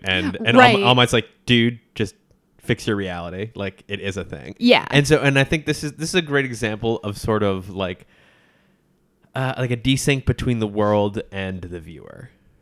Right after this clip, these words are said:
Speaker 1: Right? Because to us, this is the, this is the beginning of the third episode. We, we don't really
Speaker 2: <laughs>
Speaker 1: have much preconceived notions. We've been told
Speaker 2: Right.
Speaker 1: people have superpowers in this world, and they're not, they're born with them, but they don't develop them right away.
Speaker 2: Mm-hmm.
Speaker 1: And to us, this is all super new.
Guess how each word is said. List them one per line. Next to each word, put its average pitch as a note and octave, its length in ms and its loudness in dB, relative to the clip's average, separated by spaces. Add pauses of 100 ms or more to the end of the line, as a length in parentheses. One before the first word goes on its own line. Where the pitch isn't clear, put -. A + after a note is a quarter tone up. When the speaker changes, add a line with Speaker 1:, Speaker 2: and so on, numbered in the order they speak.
(140)
Speaker 1:
Right? G#2 380 -4
Because B2 280 2
to - 180 2
us, A#3+ 380 6
this E3 140 0
is F#3+ 80 -2
the, D#3 100 2 (120)
this D#3+ 100 2
is E3 80 -2
the D3 80 0
beginning D#3 580 6
of C3+ 160 -6
the B2+ 80 4
third A2 240 2
episode. - 400 -8
We, A2+ 200 -2
we D3 200 0
don't D#3+ 300 10
really D#3 200 10
Speaker 2:
<laughs> C3 120 4
Speaker 1:
have B2 160 4
much A#2 260 0
preconceived G2+ 480 -4
notions. F2+ 320 -12
We've G#2 120 0
been A2+ 140 2
told D3+ 280 10
Speaker 2:
Right. - 240 -6
Speaker 1:
people D3 220 4
have C3+ 180 2
superpowers G#2+ 580 -2
in G2+ 120 -10
this F2+ 200 -12
world, E2 320 -10 (320)
and A2 220 0
they're A2+ 140 4
not, C3 260 -2 (360)
they're C3 200 2
born D#3 320 -2
with G#3 100 -4
them, G#3+ 140 -2
but G3+ 80 -2
they G#3 80 2
don't G3+ 160 2
develop F3+ 380 0
them D#3+ 140 -2
right C#3 140 2
away. A2 560 2
Speaker 2:
Mm-hmm. C4 400 2
Speaker 1:
And A#2+ 240 4
to - 100 0
us, C#3+ 140 4
this C3 160 -4
is B2 120 -2
all A2 280 2
super G2+ 340 -4
new. F2 320 -8